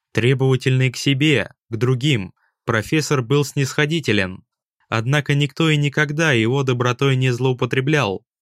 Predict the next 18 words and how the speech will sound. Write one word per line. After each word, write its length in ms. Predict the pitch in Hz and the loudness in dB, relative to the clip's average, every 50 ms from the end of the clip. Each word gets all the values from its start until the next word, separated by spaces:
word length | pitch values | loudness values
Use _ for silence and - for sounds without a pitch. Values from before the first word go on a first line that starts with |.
| _ _ _ _ _ _ _ _ _ _ _ - | _ _ _ _ _ _ _ _ _ _ _ -14
Диджей 500 | 117 107 107 139 139 117 127 170 185 165 | -8 -2 0 0 0 2 2 2 2 0
по 180 | 131 - 123 123 | 0 0 0 0
радио 380 | 139 135 123 107 110 101 101 | 2 0 0 0 0 0 0
рапортовал 720 | 98 107 98 - 107 104 - 113 110 113 131 139 139 139 - | 0 -2 -2 -4 -4 -4 -2 -2 -2 0 0 0 0 -2 -2
о 120 | - 117 110 | -2 -2 -2
новых 360 | 117 120 127 135 131 - - | 0 0 2 0 0 0 0
авариях 500 | 127 120 127 151 147 127 110 98 95 - | -2 0 0 0 0 0 0 -2 -4 -4
на 100 | 113 110 | -6 -4
дорогах. 640 | 104 113 113 127 127 117 98 101 92 - - _ _ _ _ _ _ _ _ _ - | -2 0 0 2 0 0 0 -2 -4 -6 -10 _ _ _ _ _ _ _ _ _ -10
Водители 560 | 107 107 110 107 110 127 127 - 135 131 127 | -4 -2 -2 0 0 -2 -2 0 0 0 0
психовали. 800 | 127 - - 127 - 135 135 139 147 139 117 101 92 90 - - _ _ _ _ _ _ _ _ | -2 -2 -6 -4 -2 -2 -2 0 0 0 -2 -2 -4 -6 -10 -16 _ _ _ _ _ _ _ _
Дворники 640 | - 110 104 113 117 135 143 143 139 135 135 - 139 | -10 -6 -4 0 2 2 2 2 2 0 0 0 2
лихорадочно 720 | 135 135 123 - - 117 113 120 123 123 127 - - - | 2 2 2 0 -2 -2 -2 -2 -2 -2 -4 -4 -4 -4
метались 480 | 127 123 117 110 - 110 110 113 110 - | -2 -2 -2 -2 0 0 0 0 -2 -2
по 140 | - 127 113 | -4 -4 -4
стеклу. 560 | - - 135 123 - 147 131 113 92 - - _ _ _ _ _ _ | -4 -4 -4 -2 0 0 0 0 0 -4 -8 _ _ _ _ _ _
Снег 400 | - - - - 135 127 120 - | -16 -12 -6 -2 0 0 0 0
валил. 520 | 117 113 120 131 135 135 117 101 95 - | 0 0 0 2 2 0 0 -2 -4 -6